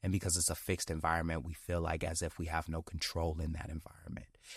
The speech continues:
And because you feel like you have no control in that environment, it, it, it almost creates this hopeless feeling, like no matter what I do, nothing's going to change. Why even give it a hundred percent when I'm just gonna get promoted anyway?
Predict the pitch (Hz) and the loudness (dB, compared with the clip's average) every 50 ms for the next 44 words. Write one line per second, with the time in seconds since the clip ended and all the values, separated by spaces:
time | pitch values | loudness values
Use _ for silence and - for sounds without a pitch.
0 | - - 85 87 87 - - 90 80 90 87 - - - 90 85 82 80 - - | -6 -2 0 2 2 2 2 2 2 2 0 0 2 4 4 4 4 2 0 0
1 | 85 82 82 80 82 82 85 82 - - 80 76 - - 90 87 87 87 87 82 | -2 0 0 2 2 2 2 2 0 0 0 0 0 2 2 2 2 2 0 0
2 | 82 85 90 90 85 82 85 80 76 - 87 87 85 87 92 92 95 90 90 - | 0 0 0 0 0 0 -2 -2 -2 -2 -2 -2 0 0 0 0 0 0 -2 -4
3 | _ _ - - - - - - - 98 92 - - 95 85 - - 95 92 90 | _ _ -20 -20 -20 -12 -4 -2 0 0 2 2 2 2 2 2 2 4 4 4
4 | 92 92 90 92 87 - - - - 87 87 85 - - 90 85 - - - - | 4 4 4 4 2 2 0 0 0 2 2 2 2 2 2 0 0 -2 -2 -2
5 | - 95 87 - - 85 85 87 - - - - - - 95 85 80 82 87 95 | 0 0 0 0 -2 -2 0 0 0 0 -2 -6 -2 2 2 2 2 0 0 0
6 | 90 82 - 92 87 87 90 90 90 90 92 90 87 82 80 90 92 87 82 87 | 0 0 0 0 2 2 2 4 4 4 4 4 4 2 2 2 2 4 4 2
7 | 87 78 80 92 90 87 80 - - - - - - 90 95 92 - - 90 82 | 0 2 2 2 2 2 2 -2 -8 -20 -14 -6 0 2 2 2 2 2 2 2
8 | 80 - - 85 82 80 78 - 82 - - 82 82 82 82 80 - - - _ | 2 0 0 2 0 0 0 -2 -2 -2 -2 -2 -2 -2 -4 -6 -8 -14 -16 _
9 | - - - _ - 101 98 104 104 104 107 - - 104 104 90 92 92 92 87 | -20 -20 -18 _ -2 4 4 6 8 8 6 6 6 4 4 4 4 2 2 2
10 | - 95 92 82 87 80 78 80 92 92 90 - - 85 - - - 90 87 87 | 2 2 2 2 2 0 2 2 2 2 2 0 2 2 2 4 4 2 2 0
11 | - 78 90 87 85 85 82 80 - - - - - - 90 92 98 92 - 98 | 0 -2 0 0 2 2 0 0 -2 -6 -12 -16 -6 -2 0 2 2 2 2 2
12 | 90 - - 90 92 92 82 92 85 - - 87 87 85 82 80 82 85 87 87 | 0 0 0 0 0 2 2 0 -2 -2 0 0 0 2 2 2 0 0 0 0
13 | 82 80 82 82 87 | 0 0 -2 -2 -4